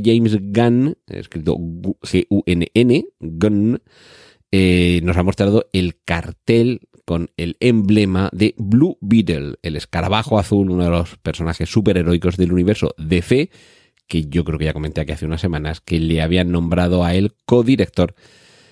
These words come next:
de, de la parte de, eh, de Warner barra D C que se dedica a desarrollar los, las películas y, y las series de superhéroes. Sin alejarnos de James Gunn, podemos ver el tráiler de Guardianes de la Galaxia Volumen tres,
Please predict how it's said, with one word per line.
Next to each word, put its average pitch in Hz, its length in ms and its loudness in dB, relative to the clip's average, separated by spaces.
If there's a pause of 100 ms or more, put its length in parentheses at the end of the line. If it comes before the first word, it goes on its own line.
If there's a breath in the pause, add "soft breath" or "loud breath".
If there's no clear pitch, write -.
(120 soft breath)
de, 82 800 2
de 92 120 0
la 87 140 0
parte 98 300 0
de, 101 480 2
eh, 80 160 -2
de 80 120 -2
Warner 98 840 2
barra 92 520 0
D 92 240 0
C 95 280 0
que 92 120 0
se - 140 -2
dedica 85 560 0
a 85 120 -4
desarrollar 78 760 -2
los, 73 760 -6 (460 loud breath)
las 90 140 0
películas 98 600 2
y, 80 140 -8
y 73 300 -2
las 80 140 -2
series 80 440 -2
de 80 260 -4
superhéroes. - 640 -6 (520 loud breath)
Sin 110 280 0
alejarnos 113 640 2
de 113 120 2
James 113 280 2
Gunn, 131 260 2
podemos 104 320 2
ver 113 160 4
el 110 160 2
tráiler 113 600 4
de 110 240 4
Guardianes 107 580 2
de 104 80 2
la 107 80 0
Galaxia 117 340 2
Volumen 87 300 0
tres, 165 320 0